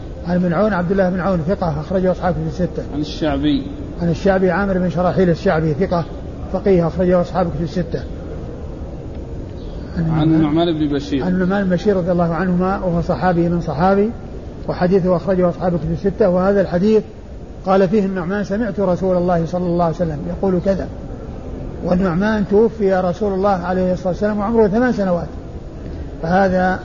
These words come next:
Speaker 1: مما يتحمله الصغير في حال صغره ويؤديه في حال كبره، وهذا يعني معتبر عند المحدثين، كون، كون الصغير يتحمل في حال الصغر ويؤدي في حال الكبر،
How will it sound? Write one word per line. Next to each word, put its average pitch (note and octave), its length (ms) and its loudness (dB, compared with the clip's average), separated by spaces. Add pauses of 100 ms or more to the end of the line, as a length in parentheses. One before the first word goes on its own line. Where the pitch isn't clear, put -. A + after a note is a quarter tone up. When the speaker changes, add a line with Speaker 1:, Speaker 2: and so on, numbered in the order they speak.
(120)
Speaker 1:
مما F#3 320 2
يتحمله F#3 560 2
الصغير G3 460 4 (720)
في F3+ 100 -2
حال F3 280 2
صغره A3 400 4 (460)
ويؤديه F#3 640 2
في F3+ 160 2
حال F3+ 260 2
كبره، E3+ 420 2 (1800)
وهذا G3+ 600 4 (540)
يعني E3 320 0 (300)
معتبر F#3+ 460 2
عند F3+ 140 -2
المحدثين، F3 640 0 (720)
كون، F3 320 2 (160)
كون F#3+ 180 2
الصغير F#3 340 0
يتحمل F3+ 600 0
في D#3+ 120 -2
حال F3+ 140 2
الصغر G#3 320 2
ويؤدي G3+ 320 2
في F#3 100 0
حال F#3 160 2
الكبر، A#3+ 300 2